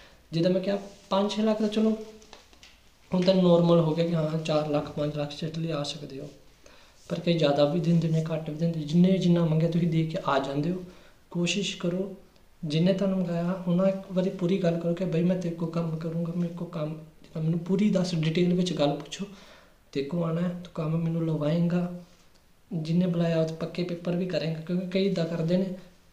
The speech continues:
ਛੇ ਲੱਖ ਤੁਹਾਡੇ ਕੋਲ ਲੈਂਦੇ, ਤੁਸੀਂ ਇਟਲੀ ਆ ਜਾਂਦੇ ਹੋ, ਫਿਰ ਕਹਿੰਦੇ, "ਦੋ ਲੱਖ ਜਾਂ ਤਿੰਨ ਲੱਖ ਹੋਰ ਦੇ, ਤੈਨੂੰ ਪੱਕੇ ਵੀ ਕਰਾਵਾਂਗਾ।" ਉਹਦਾ ਮਤਲਬ ਇਹੀ ਹੁੰਦਾ ਹੈ ਕਿ ਜਿੰਨੇ ਤੈਨੂੰ ਬੁਲਾਇਆ ਆਪਾਂ ਉਹ ਕੋਲ ਵੀ ਕੰਮ ਰਖਾਵਾਂਗੇ ਜਾਂ ਤੇਰੇ ਪੇਪਰ ਬਣਾਵਾਂਗੇ। ਇਸ-,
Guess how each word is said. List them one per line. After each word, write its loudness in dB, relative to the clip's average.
ਛੇ 4
ਲੱਖ 2
ਤੁਹਾਡੇ 2
ਕੋਲ 0
ਲੈਂਦੇ, 4
ਤੁਸੀਂ 0
ਇਟਲੀ 4
ਆ 6
ਜਾਂਦੇ -2
ਹੋ, -6
ਫਿਰ -4
ਕਹਿੰਦੇ, -2
"ਦੋ -2
ਲੱਖ -2
ਜਾਂ 0
ਤਿੰਨ -2
ਲੱਖ -6
ਹੋਰ 2
ਦੇ, 2
ਤੈਨੂੰ -4
ਪੱਕੇ -6
ਵੀ -2
ਕਰਾਵਾਂਗਾ।" -2
ਉਹਦਾ 0
ਮਤਲਬ 2
ਇਹੀ 4
ਹੁੰਦਾ 6
ਹੈ 2
ਕਿ -2
ਜਿੰਨੇ 0
ਤੈਨੂੰ 0
ਬੁਲਾਇਆ -2
ਆਪਾਂ -4
ਉਹ -2
ਕੋਲ 0
ਵੀ -2
ਕੰਮ 2
ਰਖਾਵਾਂਗੇ -2
ਜਾਂ 0
ਤੇਰੇ 2
ਪੇਪਰ -2
ਬਣਾਵਾਂਗੇ। 4
ਇਸ-, -14